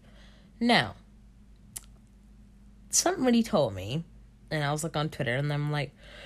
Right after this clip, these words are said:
"You got any more?" And they said, "Yeah, I have a couple more." Or I think he said this is the last one, or there was two more, but I just know there was less than usual.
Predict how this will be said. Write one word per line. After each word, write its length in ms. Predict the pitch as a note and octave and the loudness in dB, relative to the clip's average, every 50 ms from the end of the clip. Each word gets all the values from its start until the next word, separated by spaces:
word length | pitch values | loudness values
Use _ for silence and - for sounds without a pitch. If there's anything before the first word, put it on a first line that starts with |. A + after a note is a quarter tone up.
| - - - - - - - - - - - - - - - | -18 -18 -18 -18 -18 -18 -20 -20 -20 -20 -20 -20 -20 -12 0
"You 160 | B3 A#3 B3 | 6 8 12
got 180 | C4 C#4 C4+ - | 12 12 12 10
any 180 | G#3+ C4 C#4 | 8 8 8
more?" 320 | C#4 C#4+ D4 A#3+ G3 - - - - - - - - - - - - - - - - - - - - - - - - - - - - - - - | 10 10 10 10 10 8 4 -6 -18 -20 -18 -18 -18 -20 -20 -20 -20 -20 -20 -20 -20 -20 -20 -20 -20 -20 -20 -20 -20 -20 -20 -20 -20 -20 0 4
And 520 | A3+ A#3+ A#3+ A#3+ A#3+ A#3+ A#3 A3+ G#3+ G#3+ - - - - - - - - - - - - | 6 6 8 6 6 6 4 4 2 0 -6 -14 -20 -20 -20 -18 -18 -18 -18 -20 -14 -2
they 200 | F#3 F#3 B3+ D#4+ | 4 4 4 6
said, 500 | - - - F3+ D#3 C#3+ C#3 C#3+ D3+ D3+ - - - - - - - - - - - - | 4 4 4 6 6 6 6 4 2 -2 -6 -12 -20 -20 -20 -20 -20 -20 -20 -20 -12 -4
"Yeah, 240 | - A3 F#3+ C#3 - - - - - - - - - - - - | 2 4 4 4 4 0 -10 -20 -20 -20 -20 -20 -20 -20 -8 -4
I 60 | - | -2
have 200 | F3 G3 F#3 E3+ | 0 2 2 2
a 40 | E3 | 2
couple 260 | - G#3+ G3 F#3+ F#3 | 2 2 2 2 2
more." 300 | F3+ E3 C#3+ A#2+ - - - - - - - - - - - - | 0 0 0 0 -2 -6 -12 -18 -20 -20 -20 -20 -20 -20 -8 -2
Or 280 | - E3 E3+ E3 D#3+ C3+ | 2 4 6 6 6 4
I 80 | C#3+ | 2
think 280 | E3 - C4 C4+ C#4 - | 2 2 2 2 2 -2
he 140 | F3 F3+ G3 | -4 -4 -2
said 240 | - - E3 D3+ C#3 | 2 2 2 2 2
this 180 | C#3+ C#3+ - | -2 -4 -4
is 100 | D3 C#3 | -4 -4
the 100 | C3+ B2 | -2 0
last 340 | B2 B2+ C3+ D3+ D#3+ - - | 0 2 2 2 2 0 0
one, 180 | D#3 D3+ D3 C#3+ | -2 0 0 0
or 120 | C3+ C3 | 0 -2
there 100 | B2+ B2+ | -2 -2
was 140 | B2+ A#2+ - | -4 -4 -4
two 180 | - - G#3+ | -2 -2 0
more, 360 | G3 F#3 F3+ F#3 G3+ G#3+ A#3 - - - - - | 2 4 4 4 4 4 2 0 -6 -14 -18 -10
but 220 | - E3+ F3+ F3 | -2 2 4 6
I 100 | D#3+ D#3 E3 | 6 6 4
just 140 | F3 F3+ E3+ | 2 0 0
know 200 | F#3 E3 D#3 D3+ | 2 2 2 2
there 240 | D3 C3+ C3 C3 | 2 0 0 0
was 360 | C3+ C#3 C3+ C3+ C3 C3+ - - - - - - - | 0 -2 -2 -2 -4 -6 -10 -14 -20 -20 -18 -10 -6
less 380 | A#2+ A#2+ A#2+ B2 A#2 A#2 A#2+ - | -4 -2 0 0 0 0 -2 -6
than 340 | - G#2+ G#2 G#2 G#2 G#2+ - - - - - - - - - | -8 -10 -10 -10 -10 -12 -16 -20 -20 -20 -20 -20 -20 -20 -10
usual. 420 | - B2 A#2+ G#2+ - - - - | -6 -4 -4 -4 -4 -8 -12 -16